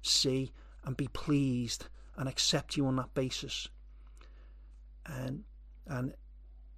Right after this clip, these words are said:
and if your, and if your Christian life doesn't include those sorts of elements I just spoke of about fellowship and worship, if your life doesn't include those, you are probably lost. You are probably lost.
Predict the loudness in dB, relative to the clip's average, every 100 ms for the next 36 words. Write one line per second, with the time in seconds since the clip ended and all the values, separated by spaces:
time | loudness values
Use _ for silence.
0 | -16 -10 -8 2 2 6 6 8 6 0
1 | 0 6 6 12 10 12 6 8 8 12
2 | 12 10 6 10 10 10 6 6 10 10
3 | 10 8 -2 -16 -6 8 10 10 10 8
4 | 8 8 10 10 8 6 2 2 2 2
5 | 6 8 8 6 4 4 4 2 2 4
6 | 6 4 0 2 2 4 2 0 -2 -2
7 | 2 6 8 8 6 6 6 8 6 4
8 | 6 4 6 4 4 -6 -12 -16 -16 -16
9 | -16 -16 -18 -18 -18 -18 -16 -16 -16 -16
10 | -16 -16 -16 -16 -16 -16 -16 -16 -16 -16
11 | -16 -16 -16 -16 -2 6 10 10 12 12
12 | 10 10 10 10 6 -4 -12 -14 -14 -14
13 | -16 -16 -16 -16 -16 -16 -4 10 10 12
14 | 12 12 12 12 12 12 10 4